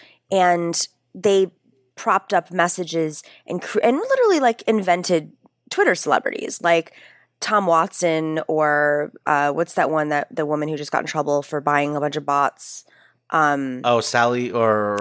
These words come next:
Speaker 1: Sally
Speaker 2: Sally
Speaker 1: Albright,
Speaker 2: Albright?
Speaker 1: yeah.
Speaker 2: Yeah.
Speaker 1: Yeah. So, I mean, these are, they would retweet these people and then they'd be, they'd get followers, and they were all on the same message.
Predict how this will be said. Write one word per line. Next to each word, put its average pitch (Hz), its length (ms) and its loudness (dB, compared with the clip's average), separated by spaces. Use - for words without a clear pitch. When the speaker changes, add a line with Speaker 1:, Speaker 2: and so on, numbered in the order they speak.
Speaker 1:
Sally 180 240 2
Speaker 2:
Sally 151 220 2
Speaker 1:
Albright, 117 80 4
Speaker 2:
Albright? 180 240 2
Speaker 1:
yeah. - 220 -2
Speaker 2:
Yeah. 104 240 0
Speaker 1:
Yeah. 160 340 0
So, 269 400 2
I 285 60 4
mean, 262 160 4
these 294 220 0
are, - 260 2
they - 260 -2
would 247 140 2
retweet 302 500 -2
these 180 180 0
people 165 720 0
and 214 140 2
then 208 140 2
they'd 220 200 2
be, 214 220 -6
they'd 202 280 0
get 165 240 -2
followers, 147 800 0
and 170 460 0
they 220 80 -2
were 226 160 0
all 269 140 0
on 320 120 0
the 277 60 0
same 240 280 0
message. 208 480 -4